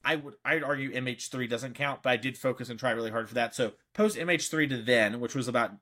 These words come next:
eight or nine months, I, you know, played less than I had in that two-week period. And I was playing leagues, and I played against some really great players. I went to, like, Levunga and Leviathan and,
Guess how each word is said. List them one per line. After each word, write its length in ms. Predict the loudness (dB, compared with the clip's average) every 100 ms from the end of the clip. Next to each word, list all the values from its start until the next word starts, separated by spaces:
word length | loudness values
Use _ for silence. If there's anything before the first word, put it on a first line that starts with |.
| _ -4
eight 200 | -2 -2
or 40 |
nine 260 | 0 0 2
months, 400 | -2 -2 -4 -6 _ _ _ _ -2
I, 220 | 2 2
you 160 | -2
know, 140 | -4 -6
played 380 | -4 -2 -2 -2
less 360 | -8 -2 -2 -2
than 100 | -4
I 60 | 0
had 160 | 0
in 60 | 0
that 160 | -6
two-week 340 | -8 -10 -10 -12
period. 380 | -14 -12 -16 -20 _ _ -4
And 80 | 0
I 80 |
was 140 | 0 -4
playing 400 | -6 -4 -4 -4
leagues, 260 | -4 -4
and 100 | 0
I 40 | 0
played 200 | 0 -2
against 240 | -2 -2
some 140 | -2 -2
really 260 | -2 -2
great 220 | 0 -2 0
players. 320 | 2 2 0
I 40 |
went 160 | -4 -4
to, 60 |
like, 180 | -4 -4
Levunga 640 | -4 0 0 0 2 2 2
and 100 | -2
Leviathan 760 | -2 2 2 2 -2 -4 -2
and, 160 | -4 -6